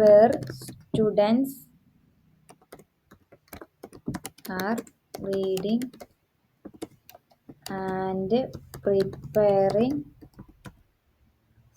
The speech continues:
for exams. Show hostel facilities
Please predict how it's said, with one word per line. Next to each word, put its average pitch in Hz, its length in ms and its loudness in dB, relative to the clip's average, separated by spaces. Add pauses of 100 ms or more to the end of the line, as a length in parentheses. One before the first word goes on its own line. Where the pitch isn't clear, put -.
(100)
for 196 360 0 (500)
exams. 180 840 -8 (1600)
Show 196 320 -2 (2250)
hostel 196 680 2 (1200)
facilities 202 1300 -2